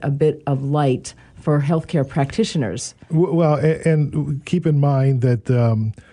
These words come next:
Speaker 2: all of the participants, um, dropped off somewhat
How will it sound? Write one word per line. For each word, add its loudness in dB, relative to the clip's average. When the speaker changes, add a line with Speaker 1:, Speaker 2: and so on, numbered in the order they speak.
Speaker 2:
all 2
of 0
the 0
participants, -2
um, 4
dropped 2
off 2
somewhat -2